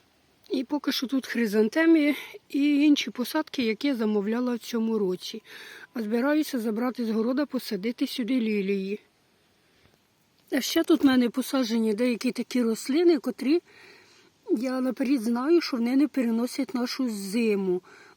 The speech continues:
Ось одна із них, це магнолія. Ну, написано, що вже пізніше, коли вона більш доросліша, то, можливо, і перенесе, якщо зима не сувора. Але поки що якось її потрібно укривати.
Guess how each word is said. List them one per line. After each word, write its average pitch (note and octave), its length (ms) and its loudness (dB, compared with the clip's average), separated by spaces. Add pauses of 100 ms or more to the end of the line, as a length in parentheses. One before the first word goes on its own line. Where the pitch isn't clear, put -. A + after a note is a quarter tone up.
Ось D4 220 -4
одна C4 340 -2
із C#4+ 180 0
них, B3+ 220 0
це C4 180 -4
магнолія. G3+ 800 0 (720)
Ну, E4+ 60 6
написано, C#4 560 2
що A#3+ 240 -2
вже G#3+ 220 -2
пізніше, B3+ 580 2
коли G#3+ 240 0
вона G#3+ 340 -2 (440)
більш C#4 280 0
доросліша, B3 720 2
то, A#3+ 120 -2
можливо, C4 460 4
і D4+ 80 6
перенесе, D4 800 4
якщо A#3+ 280 -2
зима G#3+ 320 0
не G#3 140 0
сувора. G3 520 -2 (560)
Але A3+ 180 -6
поки D#4+ 300 0
що E4+ 180 2
якось C4 520 0
її C#4+ 100 4
потрібно A#3 580 0
укривати. G#3 720 -2